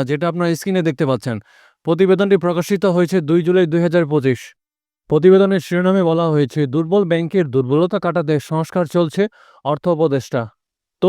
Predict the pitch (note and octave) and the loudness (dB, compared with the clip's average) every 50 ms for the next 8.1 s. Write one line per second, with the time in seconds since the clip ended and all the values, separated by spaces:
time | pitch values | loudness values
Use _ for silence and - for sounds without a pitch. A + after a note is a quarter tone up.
0 | G3 F3 C#3+ E3 E3 E3+ G3+ G3 F#3+ F#3+ G3 F#3 G3 F#3+ - - F3+ F3+ F3+ - | 4 4 4 4 4 4 4 2 2 2 0 2 0 0 -2 -2 -2 -2 -2 -2
1 | - G3 G3 F#3+ F#3 F#3+ F#3+ F#3 - - G#3 G3+ F3+ E3+ D#3+ D3+ F#3 F#3 E3+ E3+ | -2 -2 -2 -2 0 0 -2 -2 -2 0 0 2 2 2 2 2 2 2 2 2
2 | E3+ F3+ F#3 F3 F3 F#3 F3+ - G3 F#3 D3+ C#3 C#3 - E3 F3 E3 F#3+ F3 F#3+ | 2 2 2 2 2 2 2 2 0 0 0 0 -2 -2 -2 -2 -2 0 2 0
3 | F#3+ - - G3 F#3 F3 E3+ D#3+ F3 E3 - G#3 F#3 D#3 D3+ D#3+ - - F#3 F#3 | 0 0 0 0 0 0 0 0 -2 -2 0 0 0 0 -2 -4 -2 0 0 2
4 | F3+ F#3 F#3+ - E3+ E3+ D#3+ D#3+ F3 E3 D3+ D3 C#3 - E3+ D#3+ D#3+ C#3+ D3 D3 | 2 2 0 0 -2 -2 0 2 2 2 2 0 -2 -2 -2 -2 0 0 -2 -2
5 | C#3 C#3 C3+ A2+ A#2+ A2+ G#2+ - _ _ _ _ _ _ _ _ _ _ - C3+ | 0 0 -2 -2 -2 -6 -8 -10 _ _ _ _ _ _ _ _ _ _ 0 2
6 | D3+ D#3 F#3 G3 G#3 - - G3+ G3 G3+ F#3+ G#3 G#3 G3+ G3+ G3+ G3+ G#3+ - - | 4 4 4 4 4 2 2 2 4 4 4 4 4 4 2 2 0 -2 -2 0
7 | F#3 F3 D#3 - G3 F#3 - G3 E3 C#3 C3+ A2+ C3 B2+ - - - D#3+ C#3 B2+ | -2 0 2 2 2 2 2 0 -2 -2 -2 -2 -2 -4 -4 -4 -4 -4 -4 -2
8 | E3 | -2